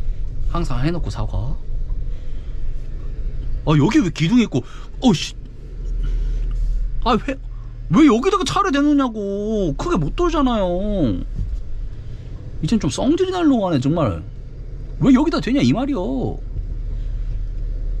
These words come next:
아, 참네. 진짜 답답한 양반들이네.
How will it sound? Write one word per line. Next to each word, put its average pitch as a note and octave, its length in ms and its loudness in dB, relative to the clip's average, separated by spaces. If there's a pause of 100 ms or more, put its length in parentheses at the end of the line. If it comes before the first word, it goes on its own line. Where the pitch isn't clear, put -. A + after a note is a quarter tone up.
(500)
아, A3+ 360 2
참네. - 540 -2
진짜 - 260 -4
답답한 - 420 -2
양반들이네. F3+ 640 0